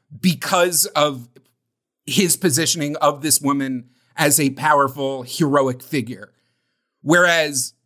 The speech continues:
Black Widow's history really is just a mishmash of, like,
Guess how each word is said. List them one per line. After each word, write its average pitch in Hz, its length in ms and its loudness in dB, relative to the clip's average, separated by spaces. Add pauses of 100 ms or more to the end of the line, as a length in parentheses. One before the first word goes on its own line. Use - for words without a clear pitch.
Black 175 300 0
Widow's 196 460 4
history 147 500 -4 (380)
really 202 680 4
is 156 300 4
just 160 240 -2
a 180 80 6
mishmash 165 800 2
of, 135 120 2
like, 143 240 0